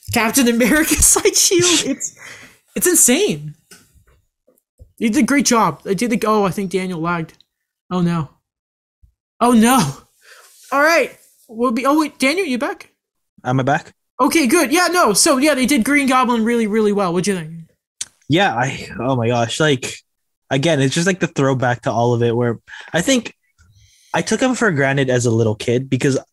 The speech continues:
Speaker 2: I watched, I watched those Spider-Mans like crazy
Speaker 1: Yeah.
Speaker 2: as a kid. Like, I think Spider-Man Two was one of my Christmas gifts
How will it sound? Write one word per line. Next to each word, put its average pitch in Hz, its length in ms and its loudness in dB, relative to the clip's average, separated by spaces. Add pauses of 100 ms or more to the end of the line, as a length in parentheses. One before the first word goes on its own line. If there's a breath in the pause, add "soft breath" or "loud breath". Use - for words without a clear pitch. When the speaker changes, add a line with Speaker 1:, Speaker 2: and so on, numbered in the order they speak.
(140)
Speaker 2:
I 156 220 0
watched, 123 720 0 (760)
I 165 120 2
watched 135 420 0
those 127 200 2
Spider-Mans 120 1040 -2
like 107 180 0
crazy 107 640 -4 (300)
Speaker 1:
Yeah. 190 180 -2
Speaker 2:
as 107 120 -6
a 110 60 -4
kid. 98 340 -8
Like, 113 280 -2 (480 loud breath)
I 127 80 0
think 156 220 0
Spider-Man 151 420 0
Two 170 680 0
was 123 480 2
one 123 220 0
of 120 60 2
my 113 120 0
Christmas 117 400 -6
gifts - 440 -10